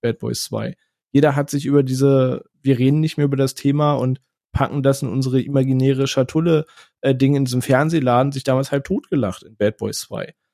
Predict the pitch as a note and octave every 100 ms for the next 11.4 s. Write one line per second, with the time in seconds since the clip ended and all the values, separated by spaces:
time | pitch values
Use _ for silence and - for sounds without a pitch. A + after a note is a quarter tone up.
0 | _ _ _ _ B2 B2 B2 A#2 B2+ A#2+
1 | D#3 C#3+ D3+ - D3 - C3 - - B2
2 | D#3+ F3+ - D3 D#3 - C3+ F2+ B2+ -
3 | C3+ - B2+ D3 - C3 - - _ _
4 | _ _ A#2+ D#3+ E3+ C#3 C#3+ C3+ B2+ A#2
5 | D#3 - C3+ A#2+ B2 C3 B2 G#2+ A#2 C#3
6 | A#2 G2+ G2+ G2 G#2 - G2+ G2 G#2+ D2+
7 | G2 - - G2+ G#2 - D3+ F#3+ - _
8 | _ _ _ C#3 C#3 C3 G2 D#3+ - _
9 | _ _ _ _ B2 A#2+ B2 E3+ E3+ D3+
10 | B2+ A2+ B2 A#2+ A#2 A#2 C3 C3 - C3
11 | B2 A#2 -